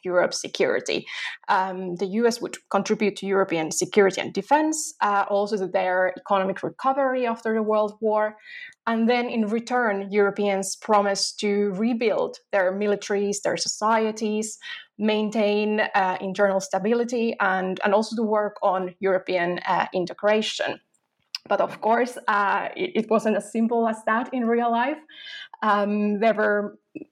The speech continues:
many, many issues during the, during the Cold War years, uh, but the two main issues that we found, um, um, were that, well, firstly, um, the divisive issue in the early, early burden sharing debates,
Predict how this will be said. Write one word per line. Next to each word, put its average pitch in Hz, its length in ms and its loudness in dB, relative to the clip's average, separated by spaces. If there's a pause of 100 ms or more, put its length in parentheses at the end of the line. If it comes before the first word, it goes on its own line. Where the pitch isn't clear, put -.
(200)
many, 220 540 0
many 226 420 2
issues 226 380 0
during 220 300 0
the, 208 220 2 (100)
during 208 320 0
the 202 140 0
Cold 208 320 0
War 208 160 2
years, 208 480 0 (120)
uh, 185 320 0
but 196 140 -2
the - 140 0 (240)
two 226 280 0
main 214 280 2
issues 202 320 -2
that - 160 -4
we 190 100 6
found, 190 560 2 (220)
um, 185 400 -2 (220)
um, 185 540 -2 (540)
were 208 180 2
that, 196 300 -2 (140)
well, 202 140 4
firstly, 226 580 -2 (480)
um, 185 520 2 (180)
the 208 280 6 (180)
divisive 240 560 0
issue 202 400 0
in 185 100 0
the - 80 -4
early, 185 540 2 (160)
early 220 260 2
burden 196 320 2
sharing 190 320 -2
debates, 180 680 -2